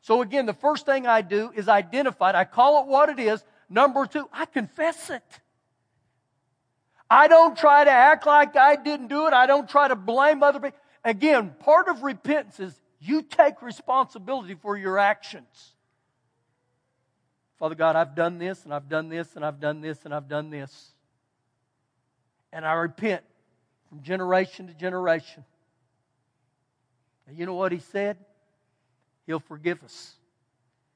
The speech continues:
He'll forgive us. So the, the first way that my bloodline becomes clean, because my bloodline is contaminated. And some of you may say, "Well, my bloodline's not contaminated." Oh, yeah, it is.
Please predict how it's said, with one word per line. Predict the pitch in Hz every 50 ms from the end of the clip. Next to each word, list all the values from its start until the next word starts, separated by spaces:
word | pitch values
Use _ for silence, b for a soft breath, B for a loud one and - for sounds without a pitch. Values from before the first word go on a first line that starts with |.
| _ _
He'll | 170 175 185
forgive | - - 180 170 165 202 190 156
us. | 151 143
So | - - 170 160 160 160 143
the, | 165 160 170 - _
the | 160 170 156 - _
first | - 226 247 247 - - _
way | 196 226 233 226
that | 226 190 202 202 226
my | 196 180 180
bloodline | 151 143 165 170 180 214 220 208 214 202 214 214 214 208
becomes | 170 170 151 _ - 190 185 160 - _
clean, | _ - 202 208 214 214
because | 175 160 - - 170 170 165
my | 175 170 170
bloodline | 147 151 175 180 214 240 - 240 220 220 226 220 208
is | 170 - _
contaminated. | - 170 151 - 202 190 185 175 170 160 147 135 127 113 110 _ _ _ _ _ _ _ _ _ _ _ _ _ -
And | 175 170 -
some | - 226 226 226
of | 214
you | 226 233
may | 214 214 226 214
say, | 220 220 208
"Well, | 190 185 185
my | 190 208 233
bloodline's | 226 190 208 208 214 208 185 196 190 190 185 165 156
not | 196 190 185 _
contaminated." | - 185 156 - 190 185 180 175 156 165
Oh, | 175 185
yeah, | 185 185 180 180 175
it | 175
is. | 156 147 143 -